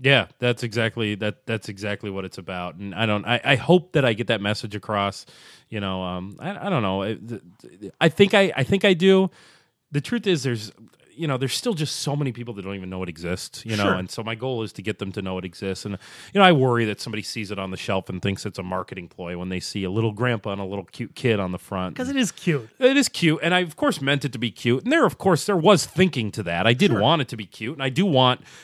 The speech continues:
Speaker 1: that forty-five-year-old Pittsford woman to, to grab it and look at it and think that it's cute.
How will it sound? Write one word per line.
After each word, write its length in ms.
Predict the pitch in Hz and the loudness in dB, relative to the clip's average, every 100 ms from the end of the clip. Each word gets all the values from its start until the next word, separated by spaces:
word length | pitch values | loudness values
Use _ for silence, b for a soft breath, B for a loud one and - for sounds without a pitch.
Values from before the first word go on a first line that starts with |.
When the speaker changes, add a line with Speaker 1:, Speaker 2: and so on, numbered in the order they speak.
| B | B
Speaker 1:
that 180 | 120 113 | -8 -8
forty-five-year-old 960 | - 143 127 117 127 110 110 107 101 | -8 -6 -6 -4 -4 -2 -2 -2 -2
Pittsford 460 | - 120 - 117 101 | -6 -12 -8 -6 -4
woman 480 | 98 104 104 98 92 B B _ | 0 0 0 -2 -8 B B _
to, 200 | 143 110 - _ | -4 -4 -6 _
to 160 | - 113 | -8 -8
grab 420 | 104 107 107 107 | -4 -2 -2 -4
it 140 | 107 | -6
and 100 | 107 | -4
look 180 | 107 - | -4 -2
at 220 | 104 98 | -2 -2
it 120 | 101 | -4
and 100 | 101 | -10
think 240 | - 107 90 | -12 -12 -10
that 140 | 101 | -8
it's 360 | 95 - - - - | -8 -8 -12 -14 -10
cute. 380 | - 107 78 | -2 -2 -2